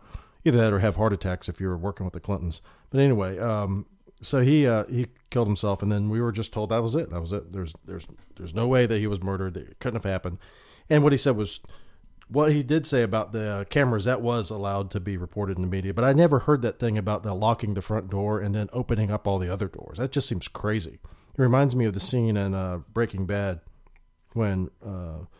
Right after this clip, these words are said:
Walt is trying to get the, uh, guys that worked with him on the meth lab under, um, under the laundry killed while they were, 'cause they were imprisoned and they were Mike's guys, and Mike was paying them off, and Walt wanted them killed to be silenced.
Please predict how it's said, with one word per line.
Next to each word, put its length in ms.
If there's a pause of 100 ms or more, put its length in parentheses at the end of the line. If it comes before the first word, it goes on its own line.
(540)
Walt 320
is 100
trying 280
to 140
get 340
the, 260
uh, 180
guys 400
that 120
worked 240
with 120
him 220
on 140
the 100
meth 400
lab 460
under, 480
um, 300 (160)
under 200
the 120
laundry 560 (640)
killed 340 (100)
while 160
they 140
were, 140
'cause 260
they 80
were 220
imprisoned 520
and 140
they 60
were 140
Mike's 320
guys, 280
and 80
Mike 160
was 100
paying 240
them 140
off, 240
and 160
Walt 180
wanted 280
them 140
killed 280
to 60
be 100
silenced. 600